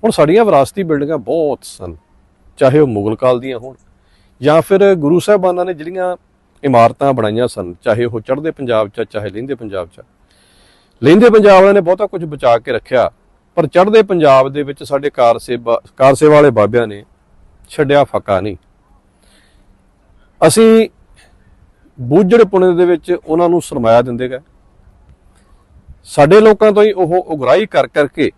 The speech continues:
ਉਹਨਾਂ ਨੇ ਸਾਡੀ ਉਸ ਵਿਰਾਸਤ ਨੂੰ ਮਲੀਆ ਮੇਟ ਕਰਨ ਦੇ ਵਿੱਚ ਕੋਈ ਕਸਰ ਛੱਡੀ ਨਹੀਂ ਔਰ ਅੱਜ ਵੀ ਜਾਰੀ ਹੈ। ਤੁਹਾਨੂੰ ਯਾਦ ਹੋਣਾ ਕਿ ਪਿਛਲੇ, ਅਹ,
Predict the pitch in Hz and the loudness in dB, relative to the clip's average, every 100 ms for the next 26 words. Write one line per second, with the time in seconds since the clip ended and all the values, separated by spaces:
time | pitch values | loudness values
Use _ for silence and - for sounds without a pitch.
0 | _ _ _ _ - 208 220 208 165 151 | _ _ _ _ 0 2 4 2 0 -2
1 | 160 - 151 156 - 151 120 117 117 - | -2 -2 -2 -4 -6 -6 -2 0 0 -2
2 | 135 123 113 120 127 113 113 113 113 113 | -16 -14 -10 -8 -8 -6 -6 -6 -8 -12
3 | - 113 107 107 113 98 - 107 110 - | -8 -8 -6 -10 -12 -14 -12 -8 -8 -8
4 | 101 101 - 90 90 92 90 _ _ 185 | -12 -12 -14 -14 -12 -12 -12 _ _ 0
5 | - 165 165 226 180 113 95 78 _ _ | 2 2 2 0 0 0 -2 -10 _ _
6 | _ _ _ _ _ _ _ _ _ _ | _ _ _ _ _ _ _ _ _ _
7 | _ _ - 165 139 139 151 165 175 165 | _ _ -4 0 2 4 2 0 -2 -8
8 | 147 156 156 - _ _ _ - 127 123 | -10 -4 -4 -6 _ _ _ -6 -2 0
9 | 123 120 - - - | 2 0 -4 -20 -20